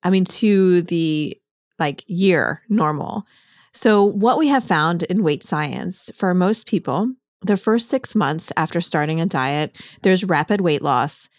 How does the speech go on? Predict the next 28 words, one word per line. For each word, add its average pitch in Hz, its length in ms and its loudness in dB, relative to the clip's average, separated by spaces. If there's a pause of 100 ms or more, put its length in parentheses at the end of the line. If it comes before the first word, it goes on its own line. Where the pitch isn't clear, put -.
(180)
and 175 400 0 (300)
towards 185 380 2
a, 180 160 0 (100)
a 185 80 2
maintenance 151 500 -2
phase. - 460 -6 (480)
And 202 320 2
around 214 400 0
the 330 120 2
one-year 185 440 2
mark 160 500 -4 (320)
is 196 200 0
when 196 140 2
the 185 80 2
trajectory 196 640 0
starts - 480 -4
to - 120 -4
increase, - 640 -8 (360)
whether 294 260 2
a 254 60 2
person 190 320 2
is 185 100 0
still 185 220 0
doing 175 200 -2
the 165 80 -2
diet 131 260 0
or 135 80 -4
not. 123 260 -8